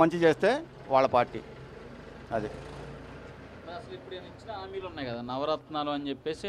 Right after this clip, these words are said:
Speaker 2: అమల్లోకి వచ్చాడు, ఒక్క ఛాన్స్ నవరత్నాలు అని చెప్పేసి చెప్పాడు. మరి ఈ నవరత్నాల్లో అసలు అన్నీ అందినయా, అందలేదా పేదలకి? అమ్మఒడి అని పెట్టాడు, ఆటో వాళ్ళకి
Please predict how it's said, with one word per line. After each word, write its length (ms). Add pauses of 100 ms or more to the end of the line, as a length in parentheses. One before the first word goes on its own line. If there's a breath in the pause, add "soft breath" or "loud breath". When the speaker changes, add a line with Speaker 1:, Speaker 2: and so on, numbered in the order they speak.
Speaker 2:
అమల్లోకి 400
వచ్చాడు, 380 (260)
ఒక్క 120 (100)
ఛాన్స్ 260 (120)
నవరత్నాలు 500
అని 140
చెప్పేసి 340
చెప్పాడు. 340 (680 loud breath)
మరి 160
ఈ 80
నవరత్నాల్లో 760 (100)
అసలు 220
అన్నీ 240 (560)
అందినయా, 440 (420)
అందలేదా 360 (100)
పేదలకి? 420 (460 soft breath)
అమ్మఒడి 320
అని 140
పెట్టాడు, 420 (460)
ఆటో 240
వాళ్ళకి 260